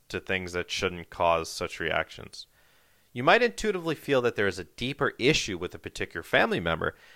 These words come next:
than just what has happened in this lifetime, and you'd be right.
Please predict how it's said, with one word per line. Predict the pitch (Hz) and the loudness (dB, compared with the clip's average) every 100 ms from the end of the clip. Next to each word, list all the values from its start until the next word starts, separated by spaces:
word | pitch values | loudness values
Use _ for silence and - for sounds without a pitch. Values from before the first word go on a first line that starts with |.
| _ | _
than | - 104 98 | -4 -4 0
just | 117 - | -2 -2
what | 95 113 | 4 6
has | 107 - | 6 4
happened | 95 92 85 | 4 4 0
in | 82 80 | -8 -10
this | - 151 | 4 8
lifetime, | 226 - - - - | 8 6 -8 -10 -14
and | 98 87 | -12 -8
you'd | 92 | -6
be | 87 | -4
right. | 95 143 - - | 2 2 2 -6